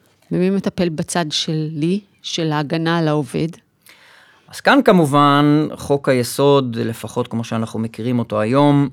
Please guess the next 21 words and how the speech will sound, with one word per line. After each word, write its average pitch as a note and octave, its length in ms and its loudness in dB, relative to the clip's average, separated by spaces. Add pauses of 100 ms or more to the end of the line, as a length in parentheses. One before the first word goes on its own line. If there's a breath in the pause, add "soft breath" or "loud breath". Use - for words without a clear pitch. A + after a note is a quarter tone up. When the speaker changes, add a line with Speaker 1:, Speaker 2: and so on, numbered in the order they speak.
(140)
Speaker 2:
אה, A2+ 80 -8 (580)
הוא, A2+ 440 -6 (140)
אה, A2+ 60 -6 (760)
מסתכל B2 380 -4
על E3+ 160 0
כל E3+ 160 -2
מיני E3+ 220 -2
אספקטים. B2+ 600 -6 (680 soft breath)
חוק E3 280 0
יסוד D#3+ 320 0
כבוד D3+ 220 2
האדם C#3 260 2
וחירותו, B2 680 -4
וגם C#3+ 280 0
חוק - 240 -2
הגנת A#2 340 -2
הפרטיות, A#2+ 640 -6
מגנים A2 400 -4
בעצם G#2+ 340 -6
על G#2 120 -6
ההגנה G#2 680 -4